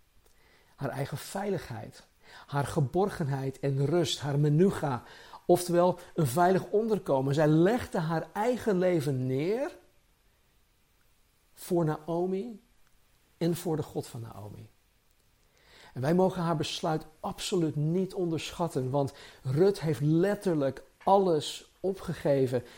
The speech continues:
en was er zelfs toe bereid om te lijden omwille van haar schoonmoeder Naomi. En dit is natuurlijk een prachtig beeld van hoe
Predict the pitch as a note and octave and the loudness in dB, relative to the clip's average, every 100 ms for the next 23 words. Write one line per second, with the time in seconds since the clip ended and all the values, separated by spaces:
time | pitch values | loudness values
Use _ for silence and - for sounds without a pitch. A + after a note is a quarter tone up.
0 | - - E3 D#3+ E3+ - C#3+ D3+ D#3+ - | -20 0 4 6 4 4 2 2 2 0
1 | F3 C#3 C3+ D3 E3 F#3+ - D3+ C3 C3 | -2 -2 0 0 0 0 -2 -4 -4 -2
2 | B2+ C3 C#3+ F3+ G#3 A#3 C#4 C#4 _ _ | 0 0 2 2 2 0 -4 -8 _ _
3 | _ _ _ _ _ _ D3 C3+ C3 E3+ | _ _ _ _ _ _ -2 0 2 0
4 | E3+ - C#3+ C3+ B2+ - C#3+ C#3 C3+ B2+ | 0 -6 -8 -8 -10 -8 -6 -4 -4 -6
5 | B2 - C3 C3 G2 - _ _ _ _ | -6 -8 -8 -8 -12 -16 _ _ _ _
6 | _ _ _ _ _ _ _ _ _ C#3 | _ _ _ _ _ _ _ _ _ -2
7 | C#3 E3+ E3+ D#3+ F#3 E3+ E3 C#3+ - - | 0 2 0 2 4 4 4 -2 -4 -2
8 | F#3+ F#3+ - D3 D3+ D#3 D#3 - B2+ C3 | -2 -2 -6 -4 2 2 2 -2 -8 -6
9 | C3 | -6